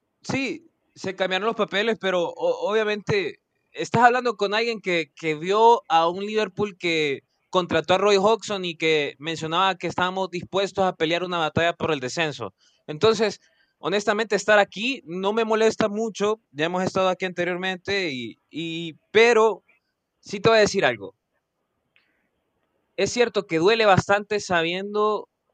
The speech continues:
eh, lo que es capaz este Liverpool. Para mí,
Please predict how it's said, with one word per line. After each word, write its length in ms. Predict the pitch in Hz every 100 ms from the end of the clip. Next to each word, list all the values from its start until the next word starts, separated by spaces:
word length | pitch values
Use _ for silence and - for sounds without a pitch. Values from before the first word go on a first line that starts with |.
| _
eh, 460 | 147 151 143 135 113
lo 160 | 151 160
que 220 | 170 185
es 60 |
capaz 360 | 175 185 - 165
este 240 | 160 -
Liverpool. 500 | 131 123 107 - 98 - - - _ -
Para 200 | 143 143
mí, 500 | 156 180 202 202